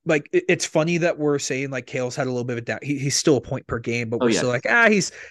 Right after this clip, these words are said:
Speaker 1: he, he's kinda missing something." Like,
Speaker 2: Yeah,
Speaker 1: he's
Speaker 2: I
Speaker 1: just,
Speaker 2: mean,
Speaker 1: he's just not there yet.
Speaker 2: Yeah, when we talk about Cale Makar as, like, "Oh, Cale Makar is back,"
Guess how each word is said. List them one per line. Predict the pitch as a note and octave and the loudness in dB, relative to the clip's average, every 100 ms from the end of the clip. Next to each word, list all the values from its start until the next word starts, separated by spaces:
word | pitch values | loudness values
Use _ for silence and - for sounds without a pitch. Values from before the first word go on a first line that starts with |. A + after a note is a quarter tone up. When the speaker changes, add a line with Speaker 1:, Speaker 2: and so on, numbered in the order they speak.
| - | -2
Speaker 1:
he, | A3 | 0
he's | G3+ G3+ | 2 2
kinda | - C4+ A#3+ | 2 2 2
missing | D#3+ E3+ - | 2 0 -2
something." | A2+ - G#2 - - A#2+ - | -4 -6 -8 -10 -16 -14 -2
Like, | B2 C3 | 4 6
Speaker 2:
Yeah, | C3 | 6
Speaker 1:
he's | C#3+ | 6
Speaker 2:
I | |
Speaker 1:
just, | - A2+ | 6 4
Speaker 2:
mean, | G3 | 4
Speaker 1:
he's | E3 | 2
just | E3+ F3+ | 2 2
not | F3+ C3+ | 2 4
there | C3 A#2+ | 4 4
yet. | A2 C2 - _ | 0 -8 -16 _
Speaker 2:
Yeah, | A2+ F2 | -2 2
when | G2 | 4
we | A#2 | 4
talk | A#2+ D3+ D3+ | 4 2 2
about | B2+ A#2 - | 2 2 0
Cale | A#2 | 0
Makar | A2+ A2 - G#2 F#2+ | 2 0 0 2 2
as, | F2 | 0
like, | F#2 F2 E2+ | -2 -2 -2
"Oh, | G#2 F#2 | -2 -2
Cale | - G#2+ | -2 -2
Makar | G2+ F#2+ G2+ D2 | -2 -2 -2 -2
is | - | -6
back," | - - D3+ A#1 - - | -14 -8 -6 -8 -12 -20